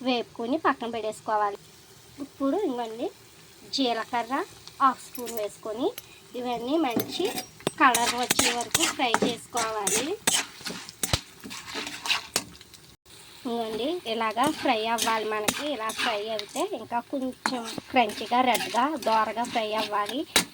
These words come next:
ఫ్రై అయ్యాక చూపిస్తాను, అంతలోకి వెయిట్ చేద్దాం. ఇవ్వండి, పప్పు దినుసులన్నీ ఇలాగ దోరగా ఫ్రై అయిపోయినాయి రెడ్గా. అప్పుడు ఈ వెల్లుల్లి,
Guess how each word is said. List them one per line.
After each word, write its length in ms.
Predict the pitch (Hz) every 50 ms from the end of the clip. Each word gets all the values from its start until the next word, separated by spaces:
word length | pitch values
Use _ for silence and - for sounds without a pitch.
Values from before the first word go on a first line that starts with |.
| - - -
ఫ్రై 240 | 311 269 233 226
అయ్యాక 540 | 233 226 226 226 220 220 214 - - 262 311 - 311
చూపిస్తాను, 540 | 240 214 208 - - - 220 214 226 254 302
అంతలోకి 480 | 277 247 226 202 233 226 226 220 -
వెయిట్ 260 | 240 220 196 - -
చేద్దాం. 340 | 226 190 - - - - 254
ఇవ్వండి, 420 | 240 240 240 220 226 233 269 320 359 - -
పప్పు 260 | 330 254 - - 240
దినుసులన్నీ 680 | 240 226 277 254 254 - - 277 254 240 226 233 247 285
ఇలాగ 300 | 254 226 226 226 226 262 247 269 262 214 202 196 202 - - - -
దోరగా 400 | 233 226 226 220 220 226 240 254
ఫ్రై 280 | - 269 240 220 214
అయిపోయినాయి 400 | 226 226 - - 226 214 240 254
రెడ్గా. 300 | 254 226 220 190 214 214
అప్పుడు 240 | 247 254 - 262 277
ఈ 80 | 294 285
వెల్లుల్లి, 720 | 247 240 220 220 214 214 - - - 233 247 262 330